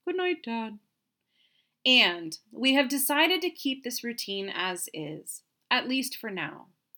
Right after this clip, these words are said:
It's a heartwarming routine that is a nice way we can honor Ivy and all she meant and continues to mean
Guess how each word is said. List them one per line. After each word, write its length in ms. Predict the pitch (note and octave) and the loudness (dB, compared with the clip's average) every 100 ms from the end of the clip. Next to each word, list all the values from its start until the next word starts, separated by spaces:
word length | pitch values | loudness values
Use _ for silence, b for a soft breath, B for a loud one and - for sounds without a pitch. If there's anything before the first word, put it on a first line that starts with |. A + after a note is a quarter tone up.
| _ _ _ - | _ _ _ 0
It's 180 | A#3 C4 | 2 2
a 60 | |
heartwarming 640 | - C#4 C#4 C4+ C4+ C4 C4 | 0 0 0 -2 0 0 -2
routine 500 | B3+ - F3+ F3 F3+ | -2 -4 -4 -4 -4
that 140 | G3+ | -2
is 160 | G#3+ A#3 | -2 -2
a 40 | |
nice 460 | A#3 A3+ B3+ A#3+ G#3 | 2 4 4 2 -2
way 260 | F#3+ F3+ | 0 0
we 160 | F3 F#3 | 0 -4
can 300 | G3+ F#3+ F3+ | -6 -6 -6
honor 400 | G#3 G#3 A#3 A3+ - | -6 -4 -4 -4 0
Ivy 420 | F3 F3 F3 - | 0 -2 -6 -8
and 140 | F3+ | -8
all 200 | - G#3 | -6 -6
she 200 | A#3 - | -4 -2
meant 380 | C#4+ A3 F#3+ F#3+ | 0 0 -2 -4
and 200 | - F#3+ | -8 -8
continues 840 | - G#3+ G3 - A#3 G#3+ E3 D#3+ - | -10 -14 -12 -10 -10 -8 -8 -8 -10
to 120 | G3+ | -10
mean 420 | F#3+ E3+ D#3 D3+ | -8 -8 -8 -14